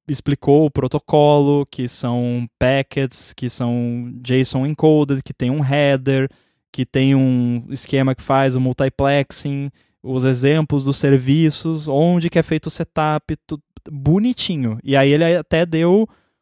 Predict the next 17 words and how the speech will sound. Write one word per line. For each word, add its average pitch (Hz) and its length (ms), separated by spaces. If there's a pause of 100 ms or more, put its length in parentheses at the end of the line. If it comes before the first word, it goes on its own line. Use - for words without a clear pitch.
(140)
uma 156 920 (400)
tabelinha, 170 640
colocou 131 300
uma 147 100
tabelinha 151 500
no 123 120
final, 120 520 (340)
é, 110 200
o 110 80
layer, 233 560 (120)
e 151 120
aí 156 300
implementation 175 640
detail, 127 400
daí 117 200
layer, 135 340
transport, 147 640